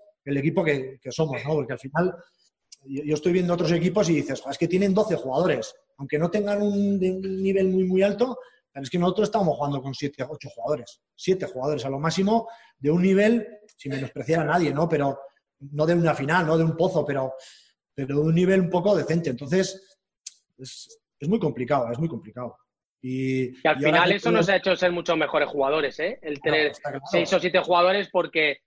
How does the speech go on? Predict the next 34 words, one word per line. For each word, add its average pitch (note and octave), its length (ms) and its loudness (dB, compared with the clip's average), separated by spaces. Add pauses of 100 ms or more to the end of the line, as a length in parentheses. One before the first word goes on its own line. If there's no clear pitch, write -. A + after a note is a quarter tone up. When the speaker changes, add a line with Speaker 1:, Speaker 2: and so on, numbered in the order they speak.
(160)
Speaker 2:
al C3+ 140 -6
final D3 260 0
Javi, F3 640 0
una D#3+ 180 -2
de E3+ 80 2
las E3+ 120 0
cosas E3+ 240 -8
que F3 100 -8
tiene F3 180 -2
es F3 80 -8
súper E3 200 0
inteligente. C#3 640 -2 (400)
Pero C#3 280 4
al C3+ 100 0
final D3+ 280 2
nosotros F3 260 0
que G3 80 0
hemos F#3 160 2
sido F#3 140 0
más F3 140 2
jóvenes, G#3+ 520 -2 (140)
eh, D3 320 -2
tú D#3+ 80 -2
tienes E3+ 200 2
que F#3+ 80 2
jugar F3 260 2
seis E3 160 -8
o F3 40 -2
siete E3+ 240 2
minu-, E3+ 200 2 (100)
seis D3+ 160 -6
o E3 60 -2
siete E3+ 280 2
tíos G#3+ 480 2